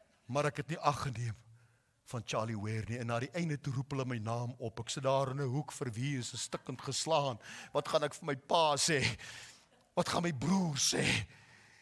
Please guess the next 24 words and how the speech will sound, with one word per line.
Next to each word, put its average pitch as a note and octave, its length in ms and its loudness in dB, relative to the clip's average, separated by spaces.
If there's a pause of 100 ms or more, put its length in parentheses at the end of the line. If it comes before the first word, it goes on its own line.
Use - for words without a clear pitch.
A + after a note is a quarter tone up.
(560)
En B2 100 -2
hulle C#3+ 120 2
roep G3+ 180 4
op, F3 240 2 (640)
"Phil G#3 320 6
Burger, F#3 560 8 (560)
Golings, F#3+ 480 8 (140)
Golden G#3 360 8
Gloves, F3+ 400 8
Boshoff." G3+ 540 6 (600)
En C#3+ 80 -4
ek C#3 60 -4
dink, D#3+ 160 2
"Wat B2+ 240 0
nou?" B2+ 320 -2 (1200)
Ek C#3 140 -6
het D3 80 0
die D3 80 0
prysie F3 460 0
gewen, E3+ 360 0
die F#3 80 2
ou F3 80 4
bekertjie D#3 520 0
gewen D3 540 2